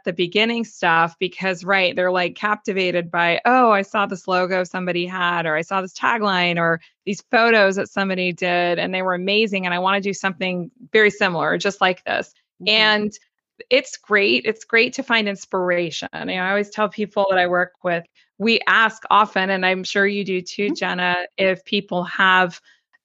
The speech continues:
Speaker 1: visuals that they've seen that they like, or is there something, for me, I'll ask them, "Have, you know, is there something, a website that you like and you like the way it's written?"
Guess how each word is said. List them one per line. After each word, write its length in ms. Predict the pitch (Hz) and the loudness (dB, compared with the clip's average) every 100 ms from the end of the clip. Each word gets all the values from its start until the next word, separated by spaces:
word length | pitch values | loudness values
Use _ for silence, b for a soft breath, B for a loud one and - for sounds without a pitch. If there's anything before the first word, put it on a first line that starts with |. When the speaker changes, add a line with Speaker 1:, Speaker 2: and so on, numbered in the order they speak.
| - 196 | -10 2
Speaker 1:
visuals 640 | 254 262 247 220 214 202 | 2 4 6 6 6 4
that 140 | 202 | 0
they've 180 | 202 185 | 0 -2
seen 300 | - 254 247 | 0 2 4
that 160 | 196 180 | 2 0
they 100 | 180 | 0
like, 480 | 175 185 180 165 - | 4 4 4 2 0
or 80 | |
is 80 | 180 | 0
there 100 | 185 | 0
something, 720 | 180 - 196 196 190 180 175 - - | -4 -2 -2 -2 -4 -2 -4 -6 -2
for 180 | 202 | -2
me, 220 | 185 196 196 | 0 0 4
I'll 140 | 170 | 4
ask 280 | - 185 - | 4 2 0
them, 260 | 180 170 165 | -4 -4 -4
"Have, 240 | 175 185 170 - | -4 -4 -4 -6
you 140 | 180 | -4
know, 100 | 160 | -2
is 80 | 151 | -2
there 140 | 175 170 | -2 -6
something, 580 | - - 180 180 170 | -8 -6 -6 -2 -2
a 80 | 160 | 2
website 480 | 185 214 - 190 190 | 2 2 0 0 0
that 180 | 170 - | -2 -2
you 100 | 180 | -2
like 380 | 160 101 - - | 0 0 0 -2
and 140 | 180 | -2
you 80 | 175 | 0
like 220 | 180 180 | 0 0
the 100 | 190 | 0
way 140 | 180 | 0
it's 180 | 170 170 | 0 -2
written?" 480 | 175 208 247 170 165 | 0 0 2 -2 -6